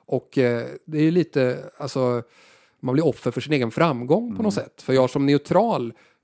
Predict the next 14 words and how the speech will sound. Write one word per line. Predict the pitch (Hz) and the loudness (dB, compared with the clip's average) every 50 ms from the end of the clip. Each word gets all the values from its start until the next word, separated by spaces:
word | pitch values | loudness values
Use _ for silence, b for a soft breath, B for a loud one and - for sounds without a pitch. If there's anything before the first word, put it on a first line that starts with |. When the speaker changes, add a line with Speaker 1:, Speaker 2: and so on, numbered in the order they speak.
| b _ - | b _ -6
Speaker 1:
och | 143 127 - 143 | -6 -4 -2 2
många | 147 143 127 135 175 | 2 4 4 4 2
neutrala | 220 247 233 - 147 120 117 113 113 117 | 2 2 0 0 0 0 -2 -2 -6 -8
säkert, | - 120 104 - - 117 - | -8 -8 -10 -10 -10 -12 -10
som | - 123 120 | -8 -6 -2
då | 135 123 127 | 0 0 2
och | 127 | 2
då | 139 180 226 240 | 2 2 0 0
kastar | - - 208 165 - - 117 | 0 0 0 0 -2 -6 -6
ett | 117 - | -4 -2
öga | 127 110 113 120 | -4 -4 -4 -8
på | - - | -12 -14
Premier | - - 123 113 113 113 110 | -10 -6 -4 -4 -4 -4 -6
League, | 110 113 117 120 | -6 -8 -10 -14